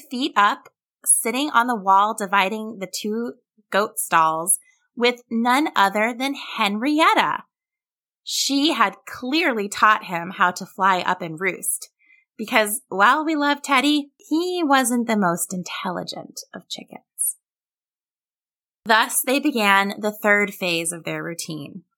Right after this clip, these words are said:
In the mornings, now free from the constraints of the chicken coop, Teddy and Henrietta would come together to the garden so that Teddy could sit on the fence and crow at us. Then they'd go hunting and return in the evening when we were back from work to stare at us.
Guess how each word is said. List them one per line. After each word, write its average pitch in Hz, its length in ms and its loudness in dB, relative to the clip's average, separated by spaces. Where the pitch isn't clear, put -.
In 220 140 2
the 359 80 2
mornings, 208 540 2
now 190 220 4
free 208 480 -4
from 233 260 -2
the 240 340 4
constraints 214 760 -4
of 226 100 -8
the 240 60 -10
chicken 196 320 -8
coop, 170 340 -8
Teddy 240 300 0
and 277 120 0
Henrietta 240 540 2
would 196 240 -2
come 226 320 2
together 190 520 0
to 208 120 -8
the 220 60 -10
garden 165 520 2
so - 120 -8
that 196 140 -2
Teddy 226 260 2
could 254 160 -4
sit 190 180 0
on 220 120 4
the 269 80 -4
fence 214 360 0
and 233 140 -4
crow 180 240 2
at 165 80 -2
us. - 400 -4
Then 220 260 4
they'd 285 200 2
go 233 160 4
hunting 190 540 -2
and 185 180 -2
return 202 440 -2
in 240 100 -2
the 262 60 -2
evening 175 560 -4
when 170 160 -8
we 175 100 -4
were 185 100 -2
back 185 300 2
from 233 180 -2
work 170 280 2
to 175 100 -12
stare 165 480 2
at - 140 -2
us. - 400 -4